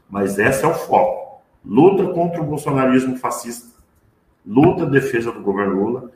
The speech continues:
e luta em defesa do direito da classe trabalhadora. Nós nunca podemos ter dúvida de que nós temos que defender esse governo, mas do que, mais do que defender o governo Lula, é defender a classe trabalhadora.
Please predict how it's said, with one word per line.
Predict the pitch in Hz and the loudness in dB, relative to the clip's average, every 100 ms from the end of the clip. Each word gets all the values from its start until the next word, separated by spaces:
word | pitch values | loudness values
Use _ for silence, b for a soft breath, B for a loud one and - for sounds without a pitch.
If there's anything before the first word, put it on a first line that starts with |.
| B B _ | B B _
e | 113 | -8
luta | 113 107 117 123 120 | -4 0 2 2 0
em | 113 | -2
defesa | 101 98 101 101 | -2 -2 -4 -4
do | - 117 139 | -4 0 0
direito | 110 95 101 95 | 0 -2 -2 -4
da | |
classe | - 87 - | -6 -10 -10
trabalhadora. | 85 82 78 - - _ _ _ _ | -14 -14 -12 -14 -20 _ _ _ _
Nós | 95 90 | -14 -8
nunca | 101 135 131 | -4 -2 -4
podemos | - 120 127 - | -4 0 0 2
ter | 131 - | -2 0
dúvida | 113 101 - - | -4 -4 -6 -16
de | - | -20
que | 90 | -20
nós | 92 - | -18 -12
temos | 117 120 | -10 -8
que | |
defender | 101 98 92 90 | -6 -6 -6 -10
esse | 87 | -10
governo, | - - 85 98 143 - b b b - | -14 -14 -4 -2 -2 -8 b b b -18
mas | - - | -16 -16
do | 98 | -18
que, | - - | -20 -6
mais | 98 110 110 | 0 0 0
do | - | -4
que | 98 | -4
defender | 95 95 87 | -4 -4 -4
o | 90 | -4
governo | 85 87 78 | -4 -8 -8
Lula, | 87 117 | -4 -2
é | 120 | -2
defender | - - | -4 -10
a | 92 | -6
classe | 98 92 | -2 -2
trabalhadora. | - - 143 214 - - | -2 -4 -4 -4 -6 -8